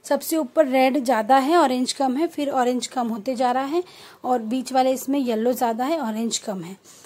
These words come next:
ये दो पार्ट हो गए हमारे अच्छे से डिवाइड। देखिए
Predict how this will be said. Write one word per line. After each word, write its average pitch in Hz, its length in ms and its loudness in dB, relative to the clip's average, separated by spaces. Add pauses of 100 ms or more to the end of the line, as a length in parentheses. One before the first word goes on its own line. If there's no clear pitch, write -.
(160)
ये 254 60 -6
दो 262 200 2
पार्ट 262 300 4
हो 240 180 -4
गए 254 160 -4
हमारे 262 340 -4
अच्छे 240 220 -10
से 269 140 -6
डिवाइड। 247 360 -2
देखिए 247 500 -4